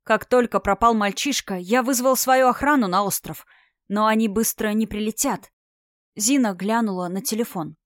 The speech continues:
Связи почти не было, а на месте интернета виднелась ненавистная Ешка. «Я наберу маленькое сообщение к нам в группу», сказала она, «и залезу на дерево. Может быть, оно уйдет,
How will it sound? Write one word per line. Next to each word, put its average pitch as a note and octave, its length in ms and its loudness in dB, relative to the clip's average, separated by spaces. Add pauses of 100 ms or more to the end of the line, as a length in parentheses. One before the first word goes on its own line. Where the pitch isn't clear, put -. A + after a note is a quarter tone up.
(160)
Связи B3+ 360 -2
почти A#3+ 380 -4
не A#3+ 180 0
было, F3 320 -4 (500)
а D4+ 100 0
на C4+ 100 4
месте A3+ 400 0
интернета G3 580 -2
виднелась G3 640 -2
ненавистная F3+ 640 -2
Ешка. D3+ 580 -10 (600)
«Я A#3+ 300 0
наберу A#3+ 340 2
маленькое A3+ 460 0
сообщение A#3+ 520 -2
к A3 60 -12
нам A3 180 0
в A3+ 80 -10
группу», A3 480 -4 (340)
сказала G3+ 460 0
она, F#3+ 300 -4 (280)
«и C4+ 160 2
залезу C4 400 2
на C4+ 140 2
дерево. E3+ 480 -2 (200)
Может B3+ 320 0
быть, F3 180 -8
оно G3+ 200 -2
уйдет, F#3 480 -4